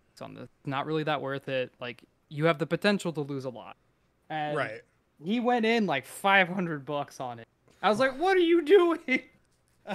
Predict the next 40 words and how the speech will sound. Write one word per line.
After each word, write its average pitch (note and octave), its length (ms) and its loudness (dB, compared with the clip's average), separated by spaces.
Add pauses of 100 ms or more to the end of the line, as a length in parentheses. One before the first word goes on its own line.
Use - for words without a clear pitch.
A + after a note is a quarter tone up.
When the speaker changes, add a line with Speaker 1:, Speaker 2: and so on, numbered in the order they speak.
(260)
Speaker 1:
What D4 220 -4
are E4+ 40 2
you D4+ 200 0
doing?" B3 640 2 (320)
Uh, F3+ 220 2 (240)
but F3 360 -2 (400)
to G3+ 140 0
this F#3+ 200 0
day, F3+ 180 0
I F3+ 60 2
think G3 180 -2
he's F3 120 -4
made, D#3 520 0 (120)
what, A#2 240 -8 (160)
like, - 140 -18 (160)
two D3+ 180 -6
hundred G3+ 340 -6
bucks A#3 260 -2
off C4 240 -2
it? D#4+ 140 -6
So, C#3+ 260 -2 (140)
hey, C3+ 480 -4
you D#3+ 120 -10
know, B2 340 -10 (200)
I'll, D#3+ 200 -4
I'll, F#3 420 -4
I'm F#3 140 -6
not B3 220 2
saying B3+ 220 6
I'm A#3 140 8
a G#3+ 60 8
money A#3+ 360 8
wizard, D3+ 440 2
but D3 220 -4
he's F#3 160 -10
printing - 380 -12
money E3 240 -4
over C3 200 -10
here. C3 300 -10 (800)
Speaker 2:
Yeah, - 340 4